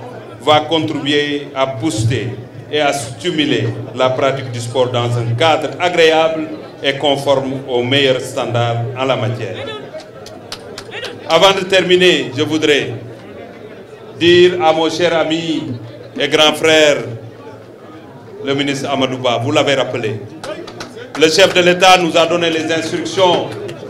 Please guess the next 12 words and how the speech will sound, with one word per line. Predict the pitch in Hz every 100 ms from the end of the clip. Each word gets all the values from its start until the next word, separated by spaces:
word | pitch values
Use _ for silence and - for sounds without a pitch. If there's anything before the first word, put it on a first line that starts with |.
| - - - -
pour | 170 165 156
que |
Nguelew | 160 156 180 180 170 151
dispose | 143 147 - 156 151 147 - - -
d'un | 151
gazon | 147 143 135
synthétique, | 127 135 120 123 123 113 - - - - - - - - -
pour | 175 175
que | 175
la | 160 165
Patte | 160 156 147
d'Oie | 160 165 131 113